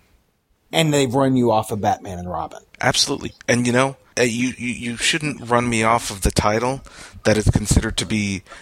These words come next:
Speaker 2: the most important title in the Bat family.
Speaker 1: Yeah.
Speaker 2: If anything important happens to the Batman universe,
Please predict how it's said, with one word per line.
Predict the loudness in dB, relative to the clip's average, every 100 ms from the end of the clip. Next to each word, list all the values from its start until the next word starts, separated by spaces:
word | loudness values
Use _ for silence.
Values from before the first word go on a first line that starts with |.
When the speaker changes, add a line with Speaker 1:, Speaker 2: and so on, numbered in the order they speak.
| -10 0
Speaker 2:
the | 2
most | 4 2 2 0
important | -2 -6 0 2 2 -4 -2
title | 2 4 4 2
in | 0 0
the | 2
Bat | 2 0
family. | -2 -2 -4 -10 -18 -18 -18 -4
Speaker 1:
Yeah. | 0 2
Speaker 2:
If | 4
anything | 2 2 2
important | 2 0 -2 -2 -10 -10
happens | 0 0 0 -4 -2
to | -2
the | 0
Batman | 0 0 0 -2 -2 -2
universe, | -2 -2 -4 -6